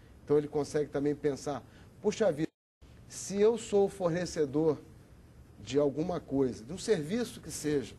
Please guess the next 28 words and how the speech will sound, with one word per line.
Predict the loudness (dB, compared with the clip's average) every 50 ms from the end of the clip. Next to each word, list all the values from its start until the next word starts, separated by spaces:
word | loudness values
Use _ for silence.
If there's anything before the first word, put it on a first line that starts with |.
| -20 -20 -20 -20 -20 -20 -20 -20 -20 -20 -14 -8
de | -6 -4
uma | -4 -4 -4
empresa | -4 -4 -2 2 4 4 4 2 0 -6 -10 -14 -16 -18 -20 -20 -20 -20 -20 -20 -20 -20 -20 -20 -20 -20 -20 -20 -20 -16 -8
que | -4 -4
tá | -4 -2 0 0 0 0
mais | 0 0 0 0 -2 -4 -8 -14 -20 -18 -10 -4
propensa | -4 -2 -2 -2 0 0 2 2 0 -2 -4 -8 -8
a | -8 -8
ter | -8 -4 -6 -6
problema | -2 0 0 0 2 2 0 0 -2
por | -6 -4
causa | -4 -4 -2 -2
da | -6 -8
crise, | -4 -2 0 0 0 0 -2 -6 -14 -20 -20 -20 -20 -20 -18 -6 -2
eu, | 0 0 0 0 0
opa, | 0 0 0 2 0 -2 -4 -4 -6 -16 -12 -6
vou | -4 -4
fornecer | -4 -2 -2 0 0 0 -2 -2 -4 -4
pra | 0 4 4 6
outra | 6 6 4 2 0 -2 -4
porque | -2 -4 -8 -8 -4 0 0 0 0 0 -4 -8 -20 -20 -20 -20 -20 -20 -20 -20 -20 -10 -4
aqui | -2 -2 -2 -2 -4 -6 -2 2 4
eu | 4 4
vou | 4 2 0 2 2 2
ter | 2 2 0 2
menos | 2 4 2 2 2 0 -2
risco." | -2 -2 -2 -2 -2 -6 -12 -18 -20 -20 -20 -20 -20 -20 -20 -20 -20 -20 -20 -20 -20 -18
Então, | -6 2 4 4 4 4 2